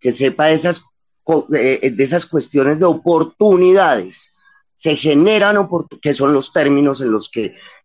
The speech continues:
eh, eh, digamos, la esqui-, la, la izquierda y hasta la centroizquierda y la misma socialdemocracia habla de la pobreza. Escasez de oportunidades, o se presentan, o cada cual verá con qué término lo presentan.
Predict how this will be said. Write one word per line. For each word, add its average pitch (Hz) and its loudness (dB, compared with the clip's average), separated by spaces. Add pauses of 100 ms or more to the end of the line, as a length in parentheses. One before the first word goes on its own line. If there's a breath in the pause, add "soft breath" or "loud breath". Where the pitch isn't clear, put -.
eh, 113 2
eh, 104 0
digamos, 113 0
la 123 2
esqui-, - -6
la, 107 0
la 107 -4
izquierda 170 -2
y 190 2
hasta 117 -2
la 98 -2
centroizquierda 127 -4 (340 loud breath)
y 190 0
la 139 2
misma 160 2
socialdemocracia 117 -2
habla 120 0
de 110 0
la 101 -2
pobreza. 135 -2 (420)
Escasez 135 -2
de 151 2
oportunidades, 143 -2
o - -20
se - -20
presentan, 151 0
o 110 0
cada 123 0
cual 143 0
verá 131 0
con 131 -8
qué 135 -6
término 123 0
lo 113 -2
presentan. 123 -4